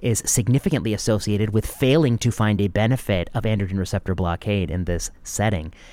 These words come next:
And here it strongly looks to be as if that's the case. So what's the takeaway of Titan? Well, Titan and Giant Crumbling have a lot in common.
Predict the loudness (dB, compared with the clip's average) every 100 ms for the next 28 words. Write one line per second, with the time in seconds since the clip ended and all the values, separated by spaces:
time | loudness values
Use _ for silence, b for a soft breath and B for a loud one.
0 | B -4 -2 2 4 4 2 -2 -2 0
1 | 2 2 2 0 0 -4 -2 -2 -2 -2
2 | -2 -4 -6 -4 -6 -2 -2 -2 -8 B
3 | B -6 0 0 -2 B B 0 0 2
4 | 0 2 2 4 4 4 2 0 0 2
5 | 2 2 -2 -8 -10 B B B B B
6 | 0 4 6 4 2 _ -4 2 4 4
7 | 2 2 0 -2 2 4 4 4 4 2
8 | 2 2 2 2 2 2 2 4 4 4
9 | 4 2 0 0 0 0 0 -4